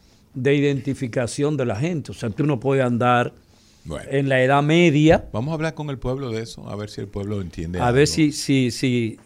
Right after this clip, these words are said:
Speaker 2: Ahora,
Speaker 1: si hemos
Speaker 2: ¿qué
Speaker 1: lleg-
Speaker 2: es peor? ¿Qué es peor? Oye esto.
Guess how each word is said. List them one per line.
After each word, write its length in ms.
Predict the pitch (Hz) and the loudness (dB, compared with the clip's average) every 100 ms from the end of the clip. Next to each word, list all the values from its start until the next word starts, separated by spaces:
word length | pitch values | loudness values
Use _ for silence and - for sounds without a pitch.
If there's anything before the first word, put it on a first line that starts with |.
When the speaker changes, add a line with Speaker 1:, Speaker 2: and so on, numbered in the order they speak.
| _ - - - | _ -20 -20 -2
Speaker 2:
Ahora, 220 | 139 180 | 2 4
Speaker 1:
si 60 | 147 | 4
hemos 160 | 156 160 | 2 2
Speaker 2:
¿qué 200 | 254 247 | 2 2
Speaker 1:
lleg- 40 | |
Speaker 2:
es 160 | - - | 0 -2
peor? 520 | 160 117 98 87 - _ _ _ _ _ 135 - - _ _ _ _ _ _ - _ _ _ _ _ _ _ | 0 0 0 -4 -12 _ _ _ _ _ -20 -20 -20 _ _ _ _ _ _ -20 _ _ _ _ _ _ _
¿Qué 220 | - 202 196 | -16 -12 -12
es 140 | - | -12
peor? 400 | - 95 76 69 - - _ _ _ - | -10 -10 -10 -12 -16 -20 _ _ _ -12
Oye 320 | 95 113 82 | -8 -6 -8
esto. 240 | 64 - | -12 -20